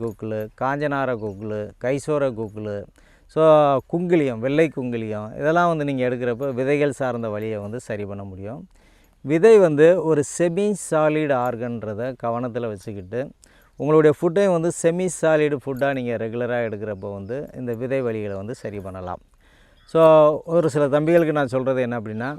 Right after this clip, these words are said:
விதையில அடி வாங்கிருச்சுன்னா, முதல்ல வந்து சில பூக்கள் சார்ந்த வெளிப்புற சிகிச்சை இருக்கு, அதை கூட பண்ணலாம். நல்லா வந்து ஒரு, நல்லா வந்து விதையை நல்லா சுத்தம் பண்ணிட்டு,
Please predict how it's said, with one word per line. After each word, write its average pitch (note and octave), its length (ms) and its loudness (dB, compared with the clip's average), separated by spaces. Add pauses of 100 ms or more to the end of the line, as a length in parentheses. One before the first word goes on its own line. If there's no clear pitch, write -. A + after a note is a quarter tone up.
விதையில D3+ 300 2
அடி C#3+ 300 2
வாங்கிருச்சுன்னா, A2+ 640 -4 (340)
முதல்ல D3 400 0
வந்து B2 260 -6 (280)
சில D3+ 240 -2 (120)
பூக்கள் F#3 440 0
சார்ந்த C#3+ 320 0
வெளிப்புற D3 500 -2
சிகிச்சை G#2 420 -8
இருக்கு, G2 200 -10
அதை G2+ 140 -8
கூட A2 240 -8
பண்ணலாம். G2 380 -10 (760)
நல்லா D#3+ 240 6
வந்து D#3 200 6
ஒரு, C#3+ 240 6 (960)
நல்லா C#3 360 0
வந்து C3+ 200 -2
விதையை C3 320 2
நல்லா A#2+ 220 -4
சுத்தம் A#2+ 360 -8
பண்ணிட்டு, G#2+ 460 -10